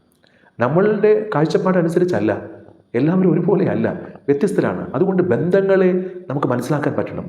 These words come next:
ഒരുവൻ, ഒരുവൻ്റെ കണ്ണുനീരും അവൻ്റെ വേദനയും അവൻ്റെ ദുഃഖങ്ങളും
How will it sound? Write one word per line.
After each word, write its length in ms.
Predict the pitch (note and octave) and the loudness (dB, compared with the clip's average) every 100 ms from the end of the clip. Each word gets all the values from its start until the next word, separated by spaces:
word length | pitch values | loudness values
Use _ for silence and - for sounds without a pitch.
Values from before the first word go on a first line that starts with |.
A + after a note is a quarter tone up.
| - | -6
ഒരുവൻ, 360 | A#2 A#2+ A#2+ A#2+ - - - | -2 -2 -2 -6 -12 -12 -2
ഒരുവൻ്റെ 340 | G#2+ A#2 A2 A2 | 0 2 0 0
കണ്ണുനീരും 440 | C3 C#3+ B2 A2+ - - - - | -2 0 2 0 -2 -10 -12 -6
അവൻ്റെ 260 | G#2 G#2+ G#2 | -2 -2 2
വേദനയും 560 | B2+ D3+ B2+ A#2 - | 2 4 2 0 -2
അവൻ്റെ 220 | A2+ A2+ | -2 -2
ദുഃഖങ്ങളും 520 | A#2 D3 E3 B2 A2 | -4 -4 -2 -2 -2